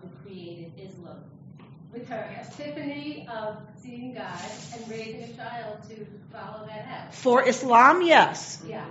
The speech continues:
Speaker 2: In our story, it has nothing to do
Speaker 1: No,
Speaker 2: with
Speaker 1: but
Speaker 2: Islam.
Speaker 1: I mean, she created a son after her God experience.
Speaker 2: Yes. Yes.
Speaker 1: Mm-hmm.
Speaker 2: Yes.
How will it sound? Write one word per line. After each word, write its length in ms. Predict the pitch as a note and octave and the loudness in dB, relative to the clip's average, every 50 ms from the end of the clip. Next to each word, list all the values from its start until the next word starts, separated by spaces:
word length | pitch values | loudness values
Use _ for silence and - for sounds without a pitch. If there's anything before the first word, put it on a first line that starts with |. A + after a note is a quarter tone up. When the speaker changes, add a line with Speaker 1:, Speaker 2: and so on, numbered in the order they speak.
| - - | 0 0
Speaker 2:
In 120 | A#3+ A#3+ | 0 6
our 240 | - A#3+ B3 D#4+ F4+ | 10 12 12 12 12
story, 320 | - - G4+ G4 G4+ F#4+ | 10 6 4 6 6 8
it 60 | F4+ | 8
has 140 | D#4 B3 A3+ | 6 6 6
nothing 300 | C4+ C4+ C#4+ C#4 D#4 C#4+ B3 | 6 6 6 6 4 2 0
to 60 | B3 | 0
do 80 | C4 | 0
Speaker 1:
No, 40 | C4 B3 | 0 0
Speaker 2:
with 80 | A#3 B3 | 0 -2
Speaker 1:
but 60 | A3 | 0
Speaker 2:
Islam. 340 | - A3+ G3 E3+ - - - | 4 6 6 6 6 4 -2
Speaker 1:
I 60 | - | -8
mean, 100 | - - - | -10 -10 -12
she 160 | - - - - | -14 -16 -16 -16
created 360 | - - A#3 B3 A#3+ A#3+ A#3 | -16 -14 -14 -14 -14 -14 -14
a 80 | A#3 - - | -14 -14 -8
son 120 | B3+ C4 B3+ A#3+ - - | -6 -4 -4 -4 -6 -10
after 200 | - - A3+ - | -12 -14 -14 -14
her 200 | G#3 G#3 F#3+ G3 | -14 -14 -14 -14
God 300 | G3+ F#3+ F#3+ G3 G3+ G#3 D#3+ D#3 | -14 -12 -12 -12 -12 -12 -12 -14
experience. 440 | - - - G3+ F#3+ F#3 F#3 - E3+ A#3+ | -14 -16 -14 -14 -12 -12 -12 -4 6 8
Speaker 2:
Yes. 460 | D#4+ G4 A#4 - - - - - - - - - - - - - | 10 10 10 6 0 -6 -10 -16 -20 -20 -20 -20 -20 -14 6 8
Yes. 340 | D4 G4 C5 - - - | 8 8 8 6 0 -6
Speaker 1:
Mm-hmm. 200 | - - - - - - - - - - - | -8 -10 -10 -12 -12 -14 -16 -20 -20 -6 8
Speaker 2:
Yes. 420 | B3 D4 A4 C#5+ B4 - - - | 12 12 12 12 10 4 -2 -10